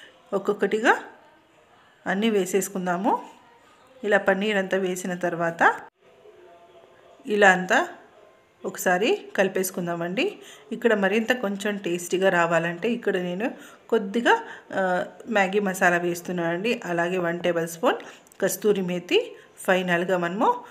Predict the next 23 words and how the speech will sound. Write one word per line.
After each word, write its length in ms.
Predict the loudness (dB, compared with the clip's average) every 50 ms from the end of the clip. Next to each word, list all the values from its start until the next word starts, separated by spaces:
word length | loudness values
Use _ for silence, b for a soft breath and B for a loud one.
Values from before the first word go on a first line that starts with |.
| B B B B
కొత్తిమీర 460 | -2 0 0 0 -2 -2 -2 0 -2 -2 -2
వేసేసి 420 | -2 -4 -4 -6 -6 -4 -4 -4 -4 -4 -8 -12 B B B B B B B B -8 -4
ఒక 120 | 0 2 2 2 2 -2 -16 -20 -18 -14 -8 -4 -4
రెండు 180 | -2 -2 -2 -4 -4 -4
నిమిషాలు 420 | -4 0 2 2 4 4 4 2 2 0 B B B B B B B 0
బాగా 460 | 4 4 4 4 4 0 -2 -2 -6 -10 -6 -6
ఉడికించేసుకుందామండి. 1080 | -4 -4 -4 -6 -6 -2 -2 -2 -2 -2 -2 -4 -4 -4 -4 -4 -4 -2 0 0 0 -2 -4 -10 -20 -20 _ _ _ _ _ -20 -20 -20 -20 -20 -20 -20 -20 -6 -2 0
ఇంతేనండి, 540 | 2 4 4 4 4 4 0 0 -2 -2 -2 -4 -4
ఎంతో 180 | -2 -2 -2
సింపుల్గా 540 | -2 0 -2 -2 0 2 2 2 2 2 2 4 4 4
ఆలు 200 | 4 4 2 2 2 2
పన్నీర్ 300 | 0 0 0 -2 -2 -2 -2
మసాలా 300 | -2 0 0 2 2 2 0 0
కర్రీ 240 | -2 -2 0 0 0
రెడీ 260 | -2 -2 -2 0 0 0
అయిపోయింది. 760 | 0 0 -2 -2 -2 -2 -2 -4 -6 -2 -2 0 0 0 B B B B B B -8
ఈ 420 | -6 -4 -2 -2 -2 0 0 2 2
రెసిపీని 480 | 0 0 -2 -6 -6 -4 -2 -2 -2 -2 -4 -4
మనము 280 | -4 -4 -4 -2 -2
రైస్లో 380 | 0 0 -2 -2 -2 -2 -2 -2 0 0
కానీ, 180 | -2 -2 -2
చపాతీ, 640 | -4 -4 -4 -4 0 2 2 2 2 0 -4 -6 -6
పుల్కా, 600 | -6 -4 -2 -2 -2 -2 -4 -2 0 2 4 2